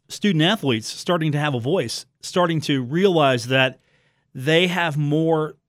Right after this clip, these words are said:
say than they thought they had or were allowed to have or denied the opportunity. And so this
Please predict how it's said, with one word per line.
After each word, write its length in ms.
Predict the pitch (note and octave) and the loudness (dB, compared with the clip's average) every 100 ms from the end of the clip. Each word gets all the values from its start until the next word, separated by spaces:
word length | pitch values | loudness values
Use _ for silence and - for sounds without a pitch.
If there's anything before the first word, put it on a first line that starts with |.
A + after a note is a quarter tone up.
| _ _ _ - | _ _ _ -12
say 540 | - - E3 E3 F3+ | -8 -2 0 2 2
than 240 | D3 C#3+ | 0 -2
they 120 | C3+ B2 | -2 -4
thought 500 | - - D3 F3 - | -6 -4 -2 -2 -2
they 120 | F3 | -2
had 380 | E3 E3+ F#3 F#3+ | -2 0 0 -2
or 460 | D3+ D3 C3 A#2+ - _ _ _ _ _ | 0 0 -2 -6 -14 _ _ _ _ _
were 240 | C#3 C#3+ C3+ | -2 0 0
allowed 520 | C#3 A#2+ B2+ D#3 G3 | 0 0 2 2 2
to 120 | G3+ | 0
have 460 | E3+ F#3+ F#3+ A#3 - _ _ _ _ _ _ _ _ _ _ _ | 0 0 0 -4 -10 _ _ _ _ _ _ _ _ _ _ _
or 160 | D3 D3 | -2 0
denied 720 | D3 C#3 B2+ B2 F3 G#3+ F3+ | 2 2 4 4 4 2 2
the 120 | F#3 | 2
opportunity. 680 | F3 E3 - F#3 F#3+ A3+ G#3+ _ _ _ _ _ _ _ _ _ | 2 -2 -2 0 0 -2 -6 _ _ _ _ _ _ _ _ _
And 180 | - D3+ | -4 -2
so 460 | - - E3+ D#3 C#3 _ _ _ _ _ _ _ | 0 4 4 4 0 _ _ _ _ _ _ _
this 400 | D3+ D#3 F3+ - | -6 -2 -2 -4